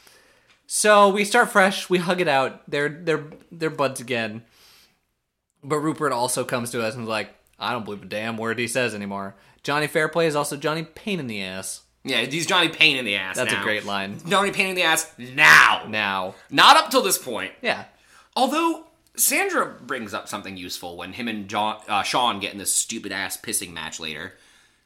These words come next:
Speaker 2: As long as it's not them.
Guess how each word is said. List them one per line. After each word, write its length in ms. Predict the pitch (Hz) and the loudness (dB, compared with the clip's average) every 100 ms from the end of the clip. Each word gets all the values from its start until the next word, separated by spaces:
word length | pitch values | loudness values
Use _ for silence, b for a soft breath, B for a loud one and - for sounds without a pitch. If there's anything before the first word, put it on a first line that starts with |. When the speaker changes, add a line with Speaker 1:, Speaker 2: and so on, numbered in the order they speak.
| b _ _ _ _ _ _ - | b _ _ _ _ _ _ -12
Speaker 2:
As 140 | - | -10
long 240 | 156 160 190 | -8 -10 -10
as 120 | 185 | -10
it's 180 | 180 - | -10 -10
not 340 | 139 139 - | -10 -12 -14
them. 360 | 127 156 - | -14 -14 -16